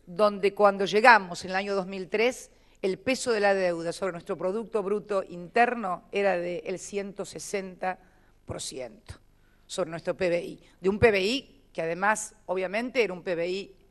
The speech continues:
de unos ciento cincuenta mil millones de dólares. Hoy, si descontamos además la deuda en el sector intrapúblico, estamos en una relación P B I con un P B I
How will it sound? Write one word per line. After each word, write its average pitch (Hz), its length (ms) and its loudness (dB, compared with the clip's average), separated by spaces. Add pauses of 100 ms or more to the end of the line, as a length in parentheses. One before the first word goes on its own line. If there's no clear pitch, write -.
(160)
de 175 240 -10
unos 175 220 -10
ciento 202 360 -4
cincuenta 170 520 -6
mil 190 280 -8 (440)
millones 185 420 -2
de 202 80 -2
dólares. 170 580 -2 (140)
Hoy, 190 380 8 (320)
si - 160 -8
descontamos 202 760 2
además 180 600 -2 (360)
la 196 160 4
deuda 180 420 2
en 165 100 -6
el 170 80 -10
sector 180 600 0 (140)
intrapúblico, 208 1300 -6 (420)
estamos 220 540 2
en 196 80 -8
una 214 140 -2
relación 175 600 -4
P 233 220 2
B 214 120 4
I 165 180 -2
con 175 260 -6
un 233 160 -8
P 220 180 -2
B 196 140 -2
I 165 260 -6